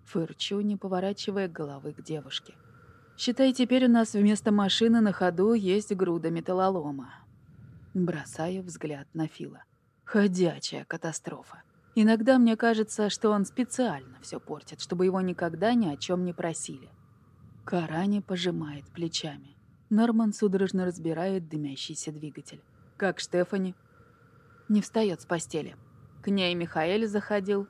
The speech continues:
вроде Роберт заглянуть был должен. Отвернулась к стенке, спит. Когда просыпается, плакать начинает, потом снова засыпает.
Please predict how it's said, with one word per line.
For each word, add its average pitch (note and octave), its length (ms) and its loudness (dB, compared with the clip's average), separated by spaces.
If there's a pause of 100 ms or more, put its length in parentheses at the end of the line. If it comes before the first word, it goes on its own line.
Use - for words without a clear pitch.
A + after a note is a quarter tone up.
(160)
вроде A3+ 300 0
Роберт F#3+ 380 -4
заглянуть G3+ 500 0
был G3 180 2
должен. F#3+ 540 -2 (400)
Отвернулась A3 720 2
к - 60 -16
стенке, A#3 640 -2 (160)
спит. - 420 -10 (560)
Когда F3+ 280 0
просыпается, B3 720 -4
плакать F3+ 520 -4
начинает, F#3 580 -4 (340)
потом B3 240 2
снова E3 380 -4
засыпает. - 600 -12